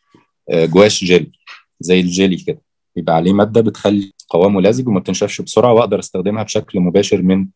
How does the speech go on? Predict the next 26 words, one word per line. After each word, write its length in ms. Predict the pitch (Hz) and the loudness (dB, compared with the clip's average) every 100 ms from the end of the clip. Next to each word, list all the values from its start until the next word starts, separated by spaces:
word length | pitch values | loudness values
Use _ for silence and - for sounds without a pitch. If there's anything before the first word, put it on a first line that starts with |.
| _ _ _ _ - | _ _ _ _ -2
العلبة 420 | 85 92 95 90 | 2 2 2 0
على 160 | 80 80 | 0 -2
طول، 200 | - - _ _ _ _ _ | -8 -20 _ _ _ _ _
وأقدر 260 | 92 95 92 | 0 2 0
أستخدمها 540 | 87 - 82 98 90 | -4 -8 -4 -4 -4
بشكل 340 | 85 - - 90 | -6 -8 -4 -4
شفاف 440 | 95 - 110 156 | -6 0 0 0
فتديني 380 | - 87 82 92 | -4 -4 -2 0
شفافيات 500 | - - - 90 92 | -2 -6 -2 0 2
شبه 200 | 95 92 | 4 4
الأكواريل، 480 | 87 80 87 104 151 - _ _ | 2 2 2 2 0 -10 _ _
وأقدر 260 | 101 117 98 | 4 4 2
أستخدمها 400 | - 87 101 104 | -2 -2 -2 -2
بسمك 360 | - 98 98 | -4 -4 -2
لون 180 | 87 98 | -2 -2
فتديني 420 | 95 - 85 92 | -4 -8 -2 0
الإحساس 480 | 92 - - - 98 | 0 -4 -8 -4 -2
بتاع 220 | 87 90 | 2 2
الألوان 320 | 90 - 82 | 2 2 2
الزيت. 320 | 90 - 69 - _ _ _ _ _ _ _ _ _ | 2 0 -6 -10 _ _ _ _ _ _ _ _ _
دي 100 | 87 | -2
برضو 280 | 87 90 90 | 2 4 4
علبة 240 | 85 87 | 4 2
بتعملها 380 | 85 78 82 90 | -4 -2 -4 -4
شركة 320 | 87 - - 80 | -4 -6 -6 -4
ماريز 440 | 82 87 117 - | -2 0 -2 -6